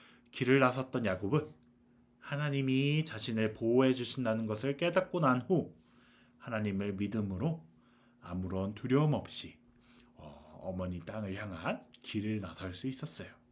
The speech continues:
우리 친구들도 어려움을 만날 수도, 해결하지 못하는 문제를 만날 수도 있어요. 그때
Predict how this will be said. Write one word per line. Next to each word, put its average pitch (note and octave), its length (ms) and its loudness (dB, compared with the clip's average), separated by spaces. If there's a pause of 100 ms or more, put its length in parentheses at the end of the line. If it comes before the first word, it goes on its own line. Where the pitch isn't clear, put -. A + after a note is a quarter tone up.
(3250)
우리 F3 220 4
친구들도 F3+ 960 4 (480)
어려움을 G#2 560 2
만날 G#2 320 0
수도, A2 580 0 (420)
해결하지 D#3+ 600 0
못하는 G#2 560 -4
문제를 F2+ 500 -4
만날 G2 360 -4
수도 A2 300 -4
있어요. A#2 300 -6 (1080)
그때 - 520 4